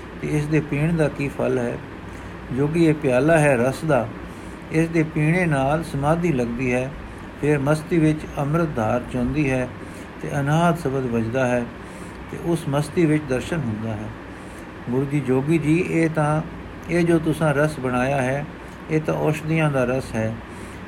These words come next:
ਤੇ ਨਸ਼ਾ ਦਿੰਦਾ ਹੈ ਤੇ ਮਤ ਮਾਰਦਾ ਹੈ।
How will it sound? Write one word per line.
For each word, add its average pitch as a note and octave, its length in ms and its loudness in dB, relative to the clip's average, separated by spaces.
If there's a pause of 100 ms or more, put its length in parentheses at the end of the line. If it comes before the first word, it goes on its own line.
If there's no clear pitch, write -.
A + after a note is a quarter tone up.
(120)
ਤੇ D3 80 0
ਨਸ਼ਾ C3 360 2
ਦਿੰਦਾ A#2+ 400 0
ਹੈ A2+ 160 2 (600)
ਤੇ C#3+ 60 2
ਮਤ C#3+ 280 2
ਮਾਰਦਾ A#2 480 0
ਹੈ। G#2 120 -4